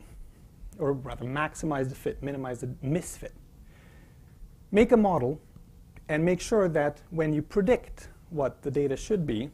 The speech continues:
that in the mean square error, that there should be a very, very low mean square error." But because this operation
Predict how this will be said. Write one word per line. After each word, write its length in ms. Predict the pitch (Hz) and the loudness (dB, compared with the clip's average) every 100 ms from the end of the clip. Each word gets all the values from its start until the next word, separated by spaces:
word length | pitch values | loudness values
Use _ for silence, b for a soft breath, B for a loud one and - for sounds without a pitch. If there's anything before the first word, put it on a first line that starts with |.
| - | -8
that 140 | 160 143 | -2 0
in 100 | 139 | 0
the 100 | 147 | 0
mean 340 | 165 185 202 | 2 2 0
square 440 | - - 202 165 | -4 -2 0 0
error, 320 | 160 135 110 - - - | 0 -2 -4 -8 -16 -12
that 160 | 151 139 | -10 -6
there 120 | 156 | -6
should 280 | - 127 113 | -6 -6 -6
be 220 | 113 131 b b b b | -6 -8 b b b b
a 100 | 120 | -6
very, 400 | 107 123 123 139 | 0 0 0 -2
very 300 | 113 104 120 | -2 -4 -2
low 400 | 123 107 98 113 - | -4 -4 -6 -10 -10
mean 280 | 127 101 90 | -8 -8 -10
square 320 | - 147 151 | -6 -4 -2
error." 300 | 180 - - - - - - - - - - - B B B B | -2 -4 -6 -16 -20 -20 -20 -20 -20 -20 -20 -20 B B B B
But 180 | 170 160 | 4 6
because 380 | 175 196 185 147 | 4 4 2 4
this 260 | 185 185 - - - | 2 2 -8 -20 -2
operation 880 | 165 165 175 180 180 - 139 131 | 0 2 2 4 2 0 -2 -2